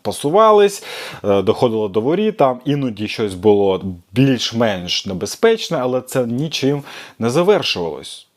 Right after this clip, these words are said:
А у киян були дуже небезпечні удари, де дійсно могло там залетіти і один, і два, ну тобто трохи тут не пощастило. Але другий тайм змінив все.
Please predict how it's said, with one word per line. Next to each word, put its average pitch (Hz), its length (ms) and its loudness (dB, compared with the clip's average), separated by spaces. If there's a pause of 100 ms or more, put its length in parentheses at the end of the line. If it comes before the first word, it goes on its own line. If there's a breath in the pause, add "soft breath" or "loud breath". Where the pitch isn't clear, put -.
(180)
А 107 120 0
у 113 180 -4
киян 139 380 2
були 123 220 0
дуже 117 440 2
небезпечні 90 880 -6 (120)
удари, 131 680 0
де 98 320 2
дійсно 110 460 -2
могло 101 320 2
там 92 200 -2
залетіти 131 760 0 (320 loud breath)
і 113 220 4
один, 123 580 2
і 113 100 -2
два, 113 540 2
ну 117 140 -6
тобто 110 640 0
трохи 143 440 4
тут 131 380 -10
не 107 180 -6
пощастило. 110 920 -2 (500)
Але 170 240 4
другий 151 400 2
тайм 135 480 0
змінив 101 540 -10
все. 87 520 -2